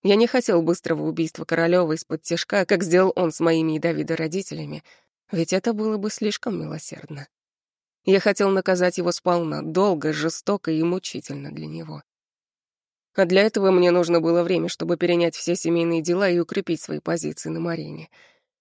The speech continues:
Именно этим я и начал заниматься после похорон. Много работал вместе с Давидом и налаживал связи с высшим светом острова.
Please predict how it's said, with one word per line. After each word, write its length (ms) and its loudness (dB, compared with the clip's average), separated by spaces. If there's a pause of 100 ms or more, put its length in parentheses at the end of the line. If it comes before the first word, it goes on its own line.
(180)
Именно 320 6
этим 300 6
я 240 4
и 60 6
начал 360 0
заниматься 560 0
после 300 -10
похорон. 500 -10 (800)
Много 320 4
работал 400 4
вместе 340 0
с 60 -2
Давидом 480 2
и 80 0
налаживал 500 2
связи 360 -2
с 80 -8
высшим 320 -4
светом 340 -6
острова. 440 -10